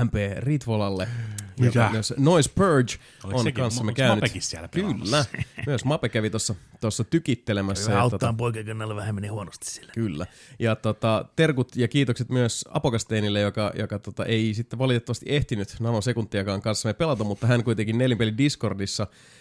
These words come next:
Speaker 1: laittoi pallon rullailemaan, että hei jäbät, mitä jos vähän pelailtais Siegee?
Speaker 3: Hmm.
Speaker 1: Ja niinhän me
Speaker 3: Ukon
Speaker 1: sitten
Speaker 3: poika kanssa
Speaker 1: teimme.
Speaker 3: uhkas.
Speaker 1: Mitä?
Speaker 3: Ukon poika uhkas kanssa. Pääsikö se pelaamaan ollenkaan?
Speaker 1: Ei kun Ukkis.
Speaker 3: Niin,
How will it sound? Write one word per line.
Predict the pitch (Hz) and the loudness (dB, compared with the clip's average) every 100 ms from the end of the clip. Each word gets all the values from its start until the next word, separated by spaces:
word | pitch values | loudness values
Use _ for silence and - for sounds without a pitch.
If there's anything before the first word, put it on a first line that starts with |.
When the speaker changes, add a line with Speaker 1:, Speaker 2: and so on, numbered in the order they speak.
| _ | _
Speaker 1:
laittoi | 139 143 - 104 | -2 -2 0 0
pallon | 120 117 110 | 2 2 2
rullailemaan, | 117 156 123 98 92 95 87 | 4 4 4 2 -2 -4 -6
että | 101 104 | -6 -2
hei | 123 123 - | 0 0 -2
jäbät, | 107 117 131 104 - - | -2 0 0 -2 -6 -6
mitä | 107 101 | -4 -2
jos | 95 - | -4 -4
vähän | 104 101 95 | -4 -2 -2
pelailtais | - 113 104 92 - - - | -2 0 0 -2 -6 -10 -10
Siegee? | - 190 131 92 76 65 87 - | -6 0 0 0 -4 -6 -6 -6
Speaker 3:
Hmm. | 151 - - - | -6 -6 -12 -8
Speaker 1:
Ja | 92 - | -8 -4
niinhän | 107 98 101 | -2 0 0
me | 101 | 2
Speaker 3:
Ukon | |
Speaker 1:
sitten | 123 - 131 | 0 2 -2
Speaker 3:
poika | 123 | 0
kanssa | 165 78 | -4 -4
Speaker 1:
teimme. | - | -6
Speaker 3:
uhkas. | - - - _ _ | -8 -12 -16 _ _
Speaker 1:
Mitä? | 160 214 _ 147 | -2 -2 _ -2
Speaker 3:
Ukon | 135 | -2
poika | - - - | -2 -10 -12
uhkas | - - | -14 -14
kanssa. | - - - _ _ - _ | -14 -14 -20 _ _ -20 _
Pääsikö | - 117 - | -14 -14 -14
se | - | -16
pelaamaan | 113 101 - _ _ | -14 -16 -20 _ _
ollenkaan? | _ _ _ - | _ _ _ -6
Speaker 1:
Ei | 127 | -6
kun | - _ - | -6 _ -6
Ukkis. | 147 - - - _ - | -6 -4 -12 -12 _ 0
Speaker 3:
Niin, | 143 | 0